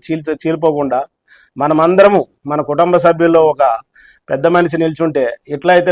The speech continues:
మనం అందరం కలిపి ఐకమత్యంతో ముందుకు పోయి అతను గెలిపించడానికి ప్రయత్నం చేస్తామో, అలాగే మన జనసేన పార్టీ మంద కాబట్టి ఒక్క ఓటు కూడా వైఎస్ఆర్సీపీ పోకుండా జనసేనకి, ఎన్డీఏ కూటమికి భారీ మెజారిటీతో గెలిపించవలసిందిగా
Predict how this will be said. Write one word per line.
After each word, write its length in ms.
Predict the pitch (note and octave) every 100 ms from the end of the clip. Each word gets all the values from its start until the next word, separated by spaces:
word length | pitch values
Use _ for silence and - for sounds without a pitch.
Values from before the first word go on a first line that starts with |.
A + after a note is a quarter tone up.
| E3
మనం 140 | D#3 D3
అందరం 240 | D3+ D#3+ D#3
కలిపి 280 | D3 C3+ C#3+ - C#3+
ఐకమత్యంతో 540 | D3+ D#3+ D#3 D3 D3 C#3+
ముందుకు 240 | C3+ D3 C#3
పోయి 180 | C#3 C3+ B2+
అతను 180 | C#3 C#3+ C#3
గెలిపించడానికి 480 | D3 E3 D#3 D#3 C#3+
ప్రయత్నం 260 | C3+ C#3 C#3
చేస్తామో, 360 | C3+ C3 C3 D3 - _ - - - A2+
అలాగే 260 | D#3 F3+ G3 F3
మన 120 | D#3+ C#3+
జనసేన 360 | D3+ E3 F#3+ F3+ D#3+
పార్టీ 220 | D#3 D#3 C3+
మంద 160 | C#3+ E3 E3+
కాబట్టి 400 | D#3 C#3 - A2+ - C3
ఒక్క 200 | - G3 E3 F3+
ఓటు 140 | F#3+ F#3
కూడా 160 | F#3 F3 D3
వైఎస్ఆర్సీపీ 680 | D#3+ E3+ D#3+ E3 D3 C#3+ C3+
పోకుండా 380 | C#3 D3 C#3 A#2+ A2+ - _ _ _ _ _ C3
జనసేనకి, 640 | D3 F3+ F3+ F#3+ F3+ E3 F#3 D#3+
ఎన్డీఏ 240 | D#3 E3+ E3+ D#3
కూటమికి 440 | D3+ D3 C#3 D#3 A#2 _ C3+
భారీ 260 | D3 E3 F3+ F3
మెజారిటీతో 460 | D#3+ D#3+ D#3 D3+ D3
గెలిపించవలసిందిగా 760 | C3+ D3 C#3+ C#3+ C#3 C#3+ D3